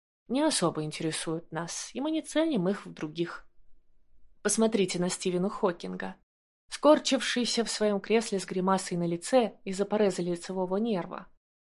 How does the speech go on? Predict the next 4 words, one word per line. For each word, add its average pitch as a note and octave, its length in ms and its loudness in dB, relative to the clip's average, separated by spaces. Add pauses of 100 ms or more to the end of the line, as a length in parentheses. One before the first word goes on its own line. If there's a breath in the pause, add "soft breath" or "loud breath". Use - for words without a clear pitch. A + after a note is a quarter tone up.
(160)
Стивен – G3 600 0 (300)
особенный A#3 680 2
член A#3 320 -2
клуба. F#3 400 -6